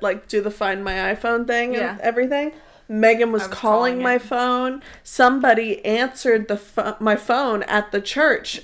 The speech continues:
Speaker 1: and Megan was like, "Your phone's, it's at the church."
Speaker 2: Yeah, that's all I got out of that phone call, was that it was at the church, because she was trying to talk to me,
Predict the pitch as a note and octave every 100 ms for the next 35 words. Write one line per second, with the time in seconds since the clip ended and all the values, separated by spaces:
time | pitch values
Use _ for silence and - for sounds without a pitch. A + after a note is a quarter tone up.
0 | - G#3 G3+ G3+ G3+ F3 G#3+ G3+ G#3+ G#3
1 | G3+ G3+ G3 G3 G3+ G#3 F#3+ F#3 G3+ -
2 | - - _ G#3+ G3+ G#3 G3+ - B3 G3
3 | A3 F#3 E3 - A#3+ - F3+ A#3+ D4+ E4+
4 | C4+ A#3+ A#3 G3 F3+ F3 D#3 F2 - F3
5 | F#3 - A#2+ F3+ G3+ G3+ F#3+ F3+ F#3+ F3+
6 | F3+ - F#3+ - - G3+ G#3+ - C4+ D4+
7 | D4+ - G3+ G#3 A#3 A#3 G#3 G#3 E3+ -
8 | - C4+ D4